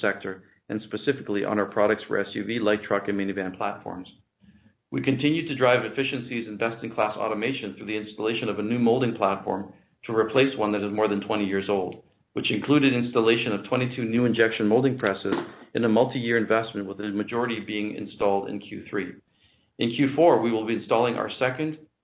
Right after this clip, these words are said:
fully robotic automated work cell, which will help us continue to reduce labor costs in high volume work cells, a critical requirement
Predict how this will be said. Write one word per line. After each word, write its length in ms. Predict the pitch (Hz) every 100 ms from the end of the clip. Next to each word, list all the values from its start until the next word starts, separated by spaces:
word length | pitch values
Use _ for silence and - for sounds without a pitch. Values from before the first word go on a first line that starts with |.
| _ _
fully 180 | 135 139
robotic 440 | 131 117 110 117 113 -
automated 360 | 113 113 107
work 200 | 104 135 131
cell, 340 | 98 92 - _ _
which 140 | 113 113
will 120 | 107
help 220 | 120 123
us 100 | 123 -
continue 380 | 117 - 131
to 60 | 117
reduce 360 | 107 110 113 113
labor 320 | 110 110 107
costs 280 | 101 98 -
in 60 |
high 260 | 95 110 107
volume 320 | 107 104 104
work 180 | 104 113 -
cells, 220 | 95 95 - _ _ 131
a 80 |
critical 420 | 123 143 143 139 131
requirement 600 | 117 - 117 110 98